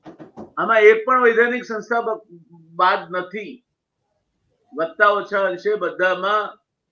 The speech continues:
આખો ધોવાણ થયું છે. તો આ દેશનું શું થશે?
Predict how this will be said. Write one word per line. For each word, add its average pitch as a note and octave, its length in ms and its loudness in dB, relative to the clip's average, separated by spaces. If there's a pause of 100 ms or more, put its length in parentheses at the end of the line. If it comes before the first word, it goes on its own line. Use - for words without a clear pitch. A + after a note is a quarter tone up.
(500)
આખો F3 400 -4
ધોવાણ E3 380 -4
થયું D3+ 300 -8
છે. - 160 -20 (420)
તો D3+ 80 -6
આ D3 60 -2
દેશનું E3+ 680 -12
શું F#3 220 -16
થશે? - 320 -20